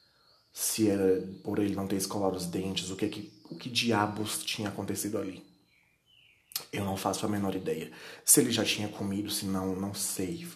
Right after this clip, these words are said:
Não, não sei. Eu só sei que ali mesmo eu brochei. Eu já tinha brochado antes, então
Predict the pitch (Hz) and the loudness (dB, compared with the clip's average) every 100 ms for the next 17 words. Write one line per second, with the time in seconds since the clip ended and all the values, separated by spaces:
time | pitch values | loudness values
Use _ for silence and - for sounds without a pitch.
0 | - 107 101 120 123 127 - - 101 87 | -10 -4 0 2 2 2 4 4 4 0
1 | - - - - - - _ 127 120 113 | -8 -16 -20 -20 -20 -20 _ 2 4 6
2 | 110 110 117 113 113 110 104 110 110 139 | 6 6 2 4 4 4 4 0 0 4
3 | 123 113 110 - 82 87 - - _ - | 6 6 6 2 -2 -8 -14 -20 _ -2
4 | - 147 165 160 127 110 113 - 107 110 | 6 10 10 8 4 2 0 2 2 4
5 | 120 117 - 127 - 110 | 2 0 -4 -4 -4 -4